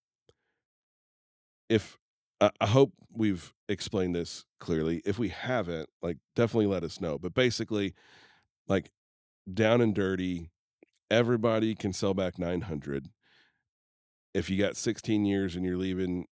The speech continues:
in good standing, you can sell back fourteen hundred. And if you don't use more than eighty hours of vacation,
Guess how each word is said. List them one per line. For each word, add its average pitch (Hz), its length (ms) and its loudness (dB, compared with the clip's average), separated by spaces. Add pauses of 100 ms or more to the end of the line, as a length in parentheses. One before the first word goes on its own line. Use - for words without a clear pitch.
(100)
in 87 160 0
good 92 200 -2
standing, 82 560 -4
you 80 140 -6
can 87 120 -4
sell 90 180 0
back 85 180 -4
fourteen 82 440 -4
hundred. 71 440 -2 (640)
And 98 120 4
if 90 140 -4
you 90 80 -4
don't 95 320 -2
use 92 300 -2
more 92 180 0
than 85 180 -4
eighty 90 320 -2
hours 85 240 -4
of 82 60 -8
vacation, 85 560 -4